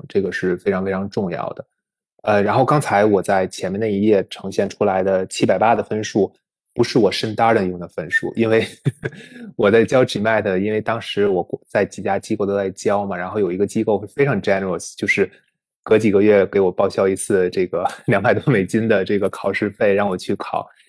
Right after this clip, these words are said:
因为你毕竟是一个讲师，你需要有一个非常高的一个分数去，呃，去说服嘛，然后都是大课，然后你才可以讲得非常非常的自信。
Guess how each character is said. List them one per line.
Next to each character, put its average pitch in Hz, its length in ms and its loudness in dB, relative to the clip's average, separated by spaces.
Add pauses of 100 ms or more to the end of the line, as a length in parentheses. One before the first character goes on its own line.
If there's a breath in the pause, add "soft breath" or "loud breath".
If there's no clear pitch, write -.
(140 soft breath)
因 120 100 0
为 117 80 2
你 104 120 -2
毕 107 100 0
竟 107 160 -4
是 104 220 -4
一 101 100 0
个 104 180 2
讲 90 280 -8
师， - 180 -8
你 92 80 -6
需 92 140 -8
要 95 80 -2
有 87 240 -6
一 95 100 -12
个 90 340 -10
非 107 80 0
常 98 200 -4
高 104 200 0
的 92 80 -4
一 92 60 -4
个 95 100 -6
分 104 240 -10
数 101 200 -8
去， - 360 -12 (760)
呃， 85 300 -6 (440)
去 92 280 -6
说 117 240 2
服 - 220 -10
嘛， - 180 -10
然 - 160 -10
后 92 240 -4 (140)
都 95 140 -4
是 98 80 -8
大 95 220 -4
课， - 220 -6
然 87 80 -6
后 92 80 -8
你 87 60 -8
才 - 160 -10
可 - 180 -8
以 90 80 -4
讲 - 300 -10
得 95 60 -14
非 101 160 -4
常 95 120 -8
非 98 60 -10
常 95 140 -10
的 95 80 -8
自 98 260 -4
信。 92 260 -8